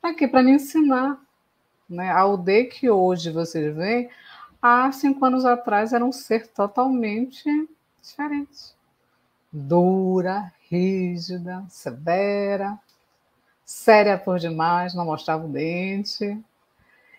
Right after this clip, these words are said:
E veio aí essa jornada de amor, porque as terapias pra mim é isso, é uma jornada de muito amor, porque muitas foram as pessoas que foram surgindo, que eu fui atraindo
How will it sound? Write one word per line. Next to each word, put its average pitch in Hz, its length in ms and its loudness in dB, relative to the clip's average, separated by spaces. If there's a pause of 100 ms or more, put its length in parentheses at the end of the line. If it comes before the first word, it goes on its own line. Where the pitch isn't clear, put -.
(100)
E 269 140 6
veio 254 300 6
aí 226 500 4 (160)
essa 196 300 -4
jornada 185 1000 0
de 156 180 -2
amor, 175 580 0
porque - 200 -6
as 170 140 -2
terapias 175 440 -4
pra - 180 -8
mim 170 200 -4
é 160 120 -2
isso, 180 600 -6 (400)
é 170 80 -4
uma 165 180 -2
jornada 160 520 -2
de 156 180 -8
muito 180 640 0
amor, 165 440 -2
porque 175 240 -6
muitas 208 680 2
foram 185 380 -4 (320)
as 170 160 -2
pessoas 165 1120 -2 (380)
que - 200 -10
foram 180 280 0
surgindo, 170 1080 0 (600)
que - 80 -8
eu 165 80 0
fui 180 220 -2
atraindo 170 1040 -2